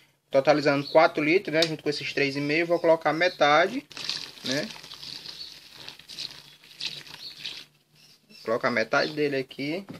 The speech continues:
E aqui eu vou deixar descansar por mais ou menos doze horas.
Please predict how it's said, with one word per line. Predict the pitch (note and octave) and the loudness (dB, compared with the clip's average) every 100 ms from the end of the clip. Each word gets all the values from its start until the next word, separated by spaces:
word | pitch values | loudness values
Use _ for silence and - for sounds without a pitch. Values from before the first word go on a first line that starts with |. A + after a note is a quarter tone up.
| - _ _ _ C#3+ - _ | -20 _ _ _ -12 -12 _
E | - | 0
aqui | D3+ D3+ | 0 2
eu | E3+ | 2
vou | F3+ | 4
deixar | F3+ F3+ F3 | 2 2 2
descansar | F3 - F3+ E3+ - D#3 E3+ G3+ - _ _ _ _ _ - - _ | 0 -2 -2 -4 6 8 8 6 -4 _ _ _ _ _ -20 -20 _
por | C#3 | 0
mais | D#3 E3 | 4 4
ou | E3+ | 4
menos | E3 E3 D#3+ D#3 D3 | 4 4 4 0 0
doze | D#3+ G3 F#3+ G3 | 4 4 4 4
horas. | C3 A2 A2 - - | 4 4 0 -4 -14